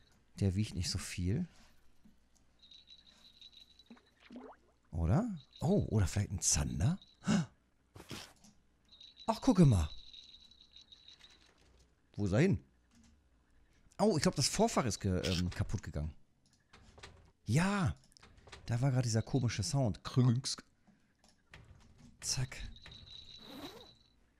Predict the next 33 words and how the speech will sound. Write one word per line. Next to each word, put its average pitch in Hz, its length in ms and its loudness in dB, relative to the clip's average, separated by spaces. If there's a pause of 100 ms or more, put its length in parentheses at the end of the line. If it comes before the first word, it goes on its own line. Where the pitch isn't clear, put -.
(200)
Sehr 110 380 -4
gut. 85 160 -6
Und 113 220 -6
weiter 113 180 -2
geht's. 80 380 -6 (1400)
Und 139 260 2
es 117 220 0
bimmelt 147 280 4
schon 104 200 4
wieder 85 140 0
an 85 100 0
allen 110 200 0
Routen. 104 360 -4 (1800)
Ein 147 160 4
Zander 233 560 4
ist 147 140 4
sogar 90 220 2
dran 90 200 0
gegangen. 82 280 -2
Das 185 120 -2
ist - 60 -4
natürlich - 300 0
auch 180 120 0
nicht - 200 2
schlecht. - 420 -8 (720)
Wenn 104 60 0
jetzt 120 120 0
noch 160 80 2
ein 143 100 0
paar 120 140 6
maßige 107 540 0
Zander 110 400 -2
beißen. 185 500 -6